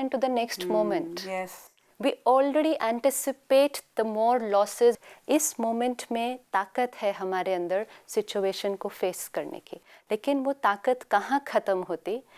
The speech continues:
Speaker 1: जब हम अगले पल के बारे में fear create करना शुरू कर देते हैं।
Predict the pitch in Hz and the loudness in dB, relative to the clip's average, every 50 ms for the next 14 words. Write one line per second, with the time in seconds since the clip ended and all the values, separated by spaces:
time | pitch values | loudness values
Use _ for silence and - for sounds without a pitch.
0 | - - _ - - 214 190 190 226 240 240 226 - _ - 214 202 196 233 240 | -20 -20 _ -2 -2 -2 -2 -2 -4 -6 -6 -6 -8 _ -2 -2 0 0 2 2
1 | 254 262 254 - 202 190 190 190 - - 202 185 180 170 165 165 165 175 175 208 | 2 2 2 2 2 2 2 0 0 2 4 4 4 4 2 0 -2 -2 -2 -4
2 | 240 - - - _ - - - - 220 214 214 220 226 220 - - _ - - | -6 -10 -18 -20 _ -18 -10 -4 2 2 4 4 4 2 0 -2 -4 _ -2 2
3 | 220 196 185 190 190 - - - - 185 180 180 180 180 180 - - 185 170 175 | 2 4 4 4 2 -2 -6 -4 -2 0 0 2 0 0 -2 -4 -4 -4 -2 -2
4 | 170 - 170 160 160 - 151 - - - - - - | -4 -4 -4 -4 -4 -6 -8 -10 -10 -14 -18 -18 -20